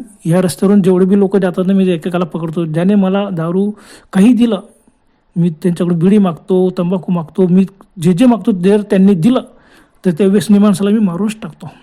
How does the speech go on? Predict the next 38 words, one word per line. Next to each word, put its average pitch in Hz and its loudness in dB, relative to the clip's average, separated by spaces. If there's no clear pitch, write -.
म्हणून 208 4
असे 220 -2
इतके 185 -4
लोक 180 -6
मेलेले 170 -6
आहेत, 156 -10
पण 190 0
तुम्ही 202 0
वाचले. 175 -6
हे, 175 2
हा 208 -2
वाचला, 196 -2
हा - -2
वाचला 202 2
म्हणजे 208 4
तुझ्यामुळे 233 2
वाचला. 170 -4
तुला 190 2
कुठलंच 180 -2
व्यसन 196 0
नाही 180 0
आणि 196 4
याला 190 2
सुधरव. 165 -8
आणि 156 -4
तुला 220 2
असं 208 0
वाटतं 202 0
मी 202 6
मेलो 196 4
नाही, 214 4
हे 202 4
बघ. 165 -4
आणि 190 -6
काय 226 -4
बघ, 285 -2
आम्ही 190 -4
दोघं 226 -4